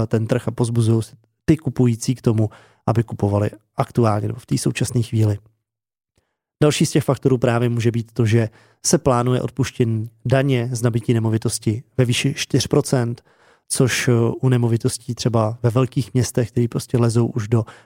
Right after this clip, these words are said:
mnoha milionových částek, tak způsobuje úsporu na straně toho kupujícího v řádu jako statisíců korun.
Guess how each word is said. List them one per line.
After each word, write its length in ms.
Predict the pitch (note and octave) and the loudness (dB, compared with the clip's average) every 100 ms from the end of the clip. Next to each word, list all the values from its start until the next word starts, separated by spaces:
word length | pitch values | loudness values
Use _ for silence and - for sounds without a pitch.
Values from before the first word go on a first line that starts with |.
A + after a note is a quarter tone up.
| - | 0
mnoha 260 | C#3 B2+ | 2 2
milionových 480 | B2+ A#2+ A#2 A#2+ B2+ | 0 0 0 0 -2
částek, 680 | - A2+ A2 - D3 D#3 - _ _ _ _ | 0 -2 -2 -2 -2 -2 -10 _ _ _ _
tak 320 | B2 A#2 - | -2 -2 -6
způsobuje 720 | - C#3 - B2 A#2 A2+ A2 G#2+ | -6 -4 0 2 2 2 0 -6
úsporu 520 | - D#3 - C#3+ B2+ | -4 -4 0 2 2
na 100 | A#2+ | 0
straně 360 | A2 - A#2 A2 | -2 -2 -2 -2
toho 200 | A2 A#2 | -2 -2
kupujícího 560 | A2+ A2 A2+ - A#2+ A2 | -4 -2 -2 0 0 2
v 40 | |
řádu 260 | A2 G#2+ A2 | 0 0 0
jako 180 | G#2+ | -2
statisíců 640 | A#2 - - A#2+ - - A#2+ | -4 -2 -2 -2 -4 -4 -2
korun. 400 | B2 A#2 G2 | 2 0 0